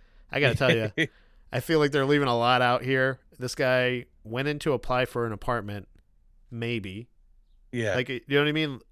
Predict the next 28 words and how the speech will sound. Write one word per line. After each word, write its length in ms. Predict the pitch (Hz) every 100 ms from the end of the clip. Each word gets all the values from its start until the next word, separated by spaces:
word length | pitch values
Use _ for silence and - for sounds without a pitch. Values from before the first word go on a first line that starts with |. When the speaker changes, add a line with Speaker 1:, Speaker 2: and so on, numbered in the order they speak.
| -
Speaker 1:
And 200 | 131 131
then 340 | 127 127 123 -
also, 440 | 214 226 226 202 -
you 80 | 156
can't 240 | - 208
apply 340 | 190 175 185 190
at 220 | 147 117
home. 300 | 151 320 302 - _ _ _ _
He's 160 | 170 156
got 160 | 214
a 40 | 233
phone. 480 | - 214 113 107 - _ _ _ _ -
Speaker 2:
Mo-, 140 | 170 180
yeah, 160 | 160
most 340 | 135 151 180 -
places 460 | 196 190 180 156
you 200 | 147 139
apply 360 | 123 - 135 127
online. 540 | 120 131 120 71 57 - -
Speaker 1:
Right. 300 | 82 104 - - _ _ _ _ - _ _ _ -
So 200 | 175 160
that's, 200 | 175 -
I 100 | 160
guess 180 | 208
that's 160 | 196 185
the 80 | 170
thing 220 | 175 151
where, 380 | 143 135 123